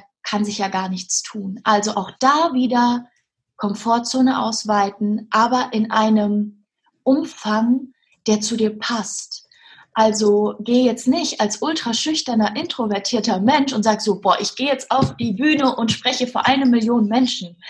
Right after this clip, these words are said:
Das wird dich ja total crashen. Ähm, sondern schau, dass du vielleicht in, in einer größeren Gruppe dann auch mal mit, mitredest, mitsprichst, deine Meinung sagst, deine Wahrheit sprichst. Also auch wirklich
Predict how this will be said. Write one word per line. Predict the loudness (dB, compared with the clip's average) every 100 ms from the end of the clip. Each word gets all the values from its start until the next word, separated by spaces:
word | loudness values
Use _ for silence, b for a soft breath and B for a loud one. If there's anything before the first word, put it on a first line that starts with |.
| B
Das | -2 0
wird | 0 0
dich | -2
ja | -4
total | -6 -6 -2 -4 -4
crashen. | 0 2 2 -2 -6 -10 B B B B B
Ähm, | 2 2 0
sondern | 2 4 4 0 -6 _ _ _ _ _ _ -8
schau, | 0 2
dass | 2 -2
du | -6
vielleicht | -4 0 0 -2 -4
in, | -4
in | -2 0 0
einer | 0
größeren | -2 -4 2 2 2
Gruppe | 2 -4 -2 -4 -4 -8 _ _
dann | -2 2
auch | 2 2
mal | 2 0 -2 2
mit, | 2 2 -4 -12 -4
mitredest, | -2 -2 -4 -2 -2 -4 -6 -2
mitsprichst, | -2 0 -4 -6 -2 2
deine | 6
Meinung | 6 6 4 2 0
sagst, | 0 0 0 -2
deine | 0 2
Wahrheit | 4 4 4 -2
sprichst. | -8 -10 -10 -10 -8 -4
Also | -2 -2
auch | -6 -6
wirklich | -4 -4 -6 -8